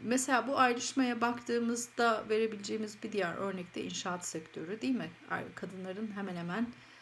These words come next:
e, hiç, e, hiç demeyelim ama çok az istihdam edildiği, e, bir sektör olduğunu söyleyebiliriz. Evet, sektörel ayrışma,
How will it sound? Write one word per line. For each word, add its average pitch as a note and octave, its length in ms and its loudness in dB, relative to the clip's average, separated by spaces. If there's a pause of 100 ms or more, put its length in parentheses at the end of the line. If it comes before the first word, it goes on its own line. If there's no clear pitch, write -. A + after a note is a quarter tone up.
(220)
e, E3+ 260 -4 (100)
hiç, A#3+ 280 -6 (120)
e, E3 640 -6 (1080)
hiç - 280 -2
demeyelim A3 420 2
ama G3 240 -2
çok C4 320 -2
az G3 300 0
istihdam F3+ 640 -6
edildiği, F3 720 -4 (460)
e, - 40 -4
bir F3+ 420 -2
sektör F#3 720 -4
olduğunu E3+ 720 -4
söyleyebiliriz. - 920 -6
Evet, G#4+ 240 0
sektörel D4+ 680 -2
ayrışma, G#3 720 -2